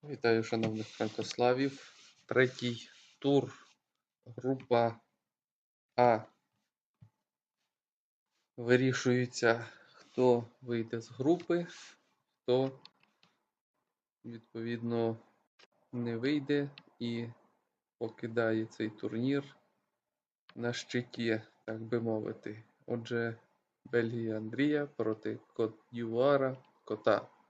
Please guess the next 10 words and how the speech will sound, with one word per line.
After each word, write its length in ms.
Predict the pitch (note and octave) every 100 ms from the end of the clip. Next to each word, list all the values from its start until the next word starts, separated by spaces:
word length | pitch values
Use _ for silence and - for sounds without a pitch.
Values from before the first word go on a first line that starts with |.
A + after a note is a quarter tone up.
| _ _ _ _ _ _ _ _
Не 120 | B2+
будемо 420 | C3 B2+ A#2 A2+ A2+
затягувати. 880 | A#2 - D3 C#3+ C#3+ C3+ C3+ C3+ C3 _ _ _ _ _ _ _ _ _ _ _ _ _ _
І 240 | C#3 D3 C3 _
розпочина-, 1500 | A#2+ B2+ C#3+ - _ C3 B2+ - B2 A#2+ - A#2+ C3 D3 D3 - _ _ _ _
що 420 | _ - C#3+ E3 E3 - -
правильно, 600 | A2+ A2+ A2+ A2+ A2+ A2+
їмо. 600 | A2+ B2+ B2+ A#2+ G#2+ A2+ _ _ _ _ _ _ _ _ _ _ _ _ _ _ -
Отже, 580 | A#2+ A#2+ B2+ B2 A#2+ - - _ _ _ _ _ _ -
Бельгія. 760 | C3 C#3+ B2+ B2 A2+ - -